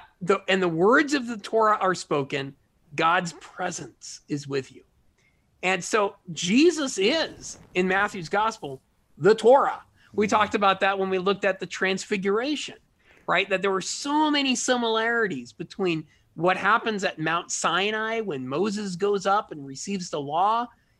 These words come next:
Speaker 1: He takes, for example, eight Mo-, uh, Aaron, Nadab, and Abihu up the mountain with him. Jesus takes Peter, James, and John.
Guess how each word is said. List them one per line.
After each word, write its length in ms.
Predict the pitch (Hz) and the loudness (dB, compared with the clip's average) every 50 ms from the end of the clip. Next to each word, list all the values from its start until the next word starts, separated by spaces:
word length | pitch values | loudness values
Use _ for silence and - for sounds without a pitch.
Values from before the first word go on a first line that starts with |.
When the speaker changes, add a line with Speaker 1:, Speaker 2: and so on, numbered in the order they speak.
| _ | _
Speaker 1:
He 100 | - 190 | -8 -8
takes, 500 | 180 - - 190 196 190 - - - - _ _ | -6 -4 -2 -2 -2 -2 -4 -8 -14 -14 _ _
for 120 | - 190 | -2 -2
example, 520 | 175 165 175 180 185 180 180 185 175 170 _ - | -2 0 0 -2 -2 -2 -4 -4 -6 -6 _ -6
eight 320 | 156 156 175 185 185 - | -2 -2 -2 -2 -2 -2
Mo-, 240 | 170 175 185 190 - - | -2 0 0 0 -2 -4
uh, 160 | 156 143 139 - | -6 -6 -6 -2
Aaron, 460 | - 180 196 208 208 208 208 208 208 - _ _ - | 0 0 2 2 2 0 -2 -4 -6 -10 _ _ -4
Nadab, 560 | 147 160 180 185 175 190 185 180 180 175 190 190 | -2 0 0 2 2 2 2 2 2 0 -2 -4
and 160 | 185 165 160 | -4 -4 -4
Abihu 680 | 143 135 131 139 156 170 190 190 170 - 196 196 208 214 | -4 -6 -8 -6 -2 0 0 0 -2 -2 -2 -2 0 0
up 200 | 196 175 - - | -2 -4 -6 -6
the 80 | 175 156 | -8 -6
mountain 400 | 147 147 160 175 180 - 190 185 | -4 -4 -4 -6 -8 -10 -8 -6
with 160 | 185 180 175 | -6 -4 -4
him. 300 | 190 190 202 226 254 262 _ _ _ - - _ _ _ _ _ _ _ | -6 -6 -6 -6 -8 -12 _ _ _ -20 -20 _ _ _ _ _ _ _
Jesus 340 | - - 170 175 170 190 180 | -4 -2 0 0 -2 -4 -4
takes 240 | - 202 196 190 - | -2 -2 -2 -2 -4
Peter, 320 | - 214 196 185 190 190 | -4 -2 2 2 2 2
James, 340 | 180 180 196 196 196 196 220 | 2 2 0 0 -2 -4 -4
and 120 | 208 202 | -4 -2
John. 400 | 196 240 277 294 240 160 120 - | 0 0 0 0 0 -2 -4 -10